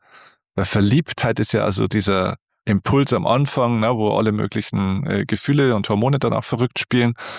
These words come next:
Äh, und Liebe entsteht dann danach sozusagen als reifere Form.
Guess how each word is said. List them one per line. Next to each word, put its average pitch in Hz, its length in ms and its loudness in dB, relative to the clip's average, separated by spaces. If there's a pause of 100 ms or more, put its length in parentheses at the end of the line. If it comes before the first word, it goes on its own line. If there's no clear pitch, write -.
(400)
Äh, 113 300 2
und 113 220 -2
Liebe 131 360 2
entsteht 117 640 -2
dann 101 240 0
danach 92 540 0
sozusagen 95 440 -2
als - 280 -2
reifere 98 600 0
Form. 98 520 0